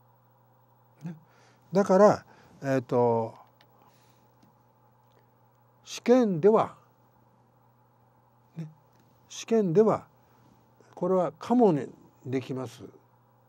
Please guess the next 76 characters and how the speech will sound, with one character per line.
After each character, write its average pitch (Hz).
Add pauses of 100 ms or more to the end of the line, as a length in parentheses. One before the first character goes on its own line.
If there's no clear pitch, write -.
(1040)
カ 202
モ 202
に 131
し -
て -
く 123
だ 113
さ -
い。 -
こ 196
れ 220
で 196
点 208
数 202
取 185
れ 196
な 165
か 147
っ 147
た 123
ら 107
取 160
れ 170
な 107
い。 92 (1300)
す -
な 185
わ 160
ち、 107 (600)
回 226
帰 233
分 254
析 147
を 107
す -
る 175 (520)
以 143
上 135
は、 107
大 190
抵 202
の 196
場 180
合 -
相 202
関 220
係 214
数 165
を 123
計 190
算 220
し -
て 196
ま 202
す 190
の 107
で、 120 (880)
相 160
関 175
係 170
数 160
を 127
事 120
乗 160
し 156
て 135
バ 190
ー -
ン 202
と 165
し 156
た 220
ら、 175
そ 165
れ 208
が 226